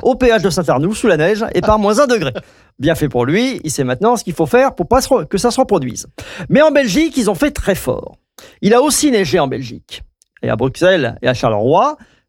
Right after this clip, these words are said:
les aéroports ont été à l'arrêt à cause de l'impossibilité de dégivrer les avions et qu'en plus, aucun tracteur, il n'y avait plus aucun tracteur pour déneiger les pistes qui fonc-, et ça fonctionnait pas.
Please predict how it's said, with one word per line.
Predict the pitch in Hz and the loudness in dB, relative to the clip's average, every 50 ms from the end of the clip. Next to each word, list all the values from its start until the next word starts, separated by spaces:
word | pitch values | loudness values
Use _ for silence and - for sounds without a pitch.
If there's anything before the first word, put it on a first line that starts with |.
| _ | _
les | - 127 131 127 156 | -6 -6 -2 0 0
aéroports | 139 127 120 117 - 185 214 240 247 | 0 0 -2 -2 0 2 2 2 2
ont | 214 170 | 0 -2
été | 123 151 135 - 165 | -2 -4 0 2 2
à | 139 | 2
l'arrêt | 143 156 151 127 113 151 151 214 269 - _ - | 2 2 0 0 0 0 0 0 -2 -6 _ -4
à | 143 | -4
cause | - - 208 247 285 302 285 214 160 120 | 0 2 2 2 2 2 -2 -4 -8 -6
de | 131 139 143 | -2 0 0
l'impossibilité | 139 147 196 285 311 - - 247 - - 214 190 196 202 151 247 277 208 | 2 2 2 2 2 0 0 -2 -2 -2 -4 -2 -4 -2 -2 -2 0 0
de | 165 | -2
dégivrer | 143 120 240 262 185 220 233 196 196 190 | -2 0 -2 -2 -2 -2 -2 -2 0 0
les | 165 165 143 | 0 0 0
avions | 170 139 123 151 208 262 294 285 - _ _ _ _ _ _ _ _ - | 0 0 2 0 0 0 -2 -6 -12 _ _ _ _ _ _ _ _ 0
et | 202 214 - | 2 2 2
qu'en | - 196 185 160 | 2 0 0 2
plus, | - - 233 262 285 - - - - | 0 -2 -2 -2 -2 -4 -6 -2 0
aucun | 247 285 302 294 - 277 240 | 2 2 2 2 2 0 0
tracteur, | - 220 214 175 - _ 220 214 220 233 247 262 233 - _ | 2 0 0 -2 0 _ 2 2 4 2 0 0 -4 -8 _
il | - | -2
n'y | 170 | 0
avait | 165 165 156 | 0 0 0
plus | - 277 | 0 0
aucun | 254 - 240 190 | 0 0 0 0
tracteur | 185 208 180 - 269 - - | 0 0 0 0 -2 0 0
pour | 170 170 | -2 0
déneiger | 139 269 254 247 233 170 285 269 | 0 2 2 2 0 0 0 0
les | 208 165 | 0 0
pistes | 143 - - 320 285 - - - - - - _ _ _ _ | -2 -2 -2 -2 -2 -4 -6 -10 -12 -16 -16 _ _ _ _
qui | _ 202 175 | _ -8 -6
fonc-, | - 311 262 - | -4 -6 -4 -2
et | 202 196 | -2 -2
ça | 170 - 185 | 0 -2 -2
fonctionnait | - 262 247 - 247 208 135 | -2 -2 0 2 0 0 0
pas. | - - - | 0 -4 -6